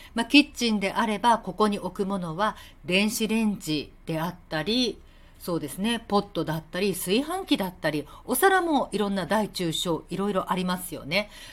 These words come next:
それをどこに、どういうふうにしまいたいのか。それをですね、一回ちょっと書き出してみてください。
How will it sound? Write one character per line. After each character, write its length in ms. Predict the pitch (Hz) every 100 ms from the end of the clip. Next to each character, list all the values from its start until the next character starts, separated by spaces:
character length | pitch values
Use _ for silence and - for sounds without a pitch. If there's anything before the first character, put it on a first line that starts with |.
| -
そ 160 | 294
れ 120 | 330 370
を 260 | 330 - - -
ど 180 | 269 415
こ 260 | - 370 294
に、 320 | 311 285 - - -
ど 240 | 233 415
う 40 | 466
い 100 | 320
う 100 | 220
ふ 180 | 147 190
う 120 | 165
に 180 | 196 311
し 180 | - 156
ま 180 | 175 202
い 60 |
た 200 | - 285
い 100 | 311
の 120 | 226
か。 360 | - 160 139 - - - - - - - -
そ 160 | - 320
れ 80 | 427
を 80 |
で 100 | 320
す 100 | 226
ね、 240 | 175 170 -
一 100 | 214
回 300 | 214 - 339
ち 100 | 330
ょ 40 | 330
っ 20 |
と 180 | 247 175
書 80 | 151
き 120 | 196
出 160 | 294 320
し 60 |
て 280 | - 269 -
み 80 | 160
て 100 | 190
く 80 | 175
だ 140 | 160
さ 300 | 175 196 190
い。 100 | 160